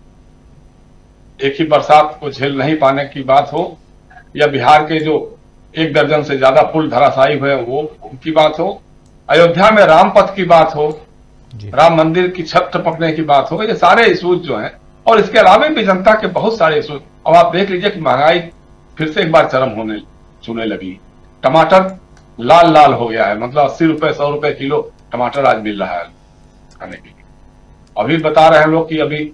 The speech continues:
Speaker 1: इस बजट सत्र के आसपास ही या उसके बाद पेट्रोल, डीजल और रसोई गैस के दाम भी बढ़ने वाले हैं, जिसको बहुत दिनों से चुनाव के चक्कर में रोक के रखा था।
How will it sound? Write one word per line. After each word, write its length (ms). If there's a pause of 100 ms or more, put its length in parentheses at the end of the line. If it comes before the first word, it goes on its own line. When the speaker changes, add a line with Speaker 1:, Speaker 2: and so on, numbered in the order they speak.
(200)
Speaker 1:
इस 80
बजट 240
सत्र 320
के 160
आसपास 520
ही 160
या 60
उसके 200
बाद 400 (480)
पेट्रोल, 420
डीजल 360
और 320 (240)
रसोई 300
गैस 200
के 100
दाम 260
भी 120
बढ़ने 300
वाले 220
हैं, 220
जिसको 160
बहुत 220
दिनों 180
से 300 (220)
चुनाव 220
के 140
चक्कर 280
में 140
रोक 220
के 60
रखा 260
था। 280